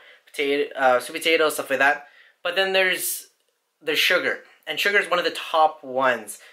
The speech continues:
Now, I can understand why it tastes good, and when you put sugar in s-, with anything, whatever it may be, a lot of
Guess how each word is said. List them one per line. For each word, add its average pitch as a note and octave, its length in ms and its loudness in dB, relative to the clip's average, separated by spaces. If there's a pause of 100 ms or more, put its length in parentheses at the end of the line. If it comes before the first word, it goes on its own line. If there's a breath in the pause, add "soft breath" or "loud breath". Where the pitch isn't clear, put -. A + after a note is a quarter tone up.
(200 loud breath)
Now, D#3 180 2
I D#3+ 60 2
can F#3+ 160 2
understand E3 440 0
why C3+ 260 4
it C#3+ 120 -6
tastes C#3+ 240 -6
good, C#3+ 160 -4
and D3 100 0
when C#3+ 140 -4
you C#3 80 -8
put D3+ 120 -4
sugar D3+ 260 -2
in C#3+ 80 -4
s-, C#3 100 -8
with C#3 380 -8
anything, E3+ 400 -2
whatever F#3+ 220 2
it G3 60 -2
may F#3 140 -2
be, E3 160 -4
a A#2+ 60 0
lot D3+ 340 2
of F#3 160 -2